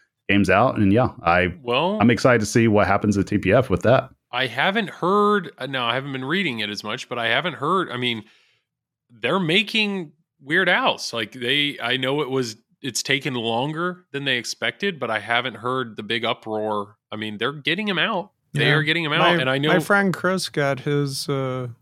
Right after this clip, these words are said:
Speaker 3: Weird Al. I don't think he got his other modules yet, but
Speaker 2: He, he ordered a whole system? Like, the whole
Speaker 3: Yeah,
Speaker 2: P three?
Speaker 3: like, he
Speaker 2: Okay.
Speaker 3: ordered Weird Al, and then he got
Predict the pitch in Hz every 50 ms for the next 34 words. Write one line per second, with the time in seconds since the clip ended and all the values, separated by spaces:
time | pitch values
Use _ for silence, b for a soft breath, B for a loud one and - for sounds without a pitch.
0 | _ _ _ _ _ _ _ _ 131 135 135 139 139 127 131 127 127 127 127 127
1 | 123 - _ _ _ _ _ _ _ - 147 160 175 151 - 185 165 180 170 151
2 | 160 156 151 156 139 135 151 143 147 143 127 127 123 127 131 139 143 147 147 156
3 | 165 160 156 147 - 175 175 175 180 - 151 - _ _ - 131 127 123 123 -
4 | - _ _ _ _ _ _ _ _ _ _ _ _ - 123 - 120 117 - -
5 | 104 117 131 139 131 127 127 127 120 107 104 - - 139 127 117 - - 123 -
6 | - 175 165 170 165 - _ 110 107 104 - - 185 170 165 151 143 143 135 135
7 | 135 135 139 143 143 139 - - 165 165 165 165 165 165 160 151 160 151 139 135
8 | 139 156 151 147 143 147 143 147 147 147 147 143 143 143 143 143 135 139 139 135
9 | 139 139 139 127 131 135 131 131 -